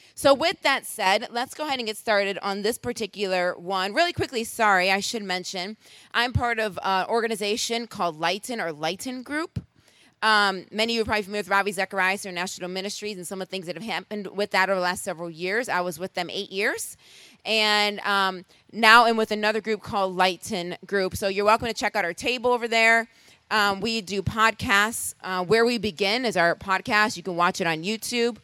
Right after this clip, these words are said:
or you can look for Where We Begin on Spotify, any of those kind of things. And, and, um, you can find us there, and, and we do all kind of questions. You'll meet some of my other colleagues that are speakers,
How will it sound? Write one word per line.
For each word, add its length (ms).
or 260
you 160
can 160
look 160
for 160
Where 160
We 120
Begin 220
on 140
Spotify, 800
any 240
of 80
those 200
kind 220
of 80
things. 320
And, 280
and, 340
um, 220
you 100
can 80
find 260
us 180
there, 240
and, 140
and 140
we 100
do 160
all 160
kind 200
of 60
questions. 420
You'll 100
meet 140
some 100
of 40
my 80
other 120
colleagues 400
that 120
are 60
speakers, 600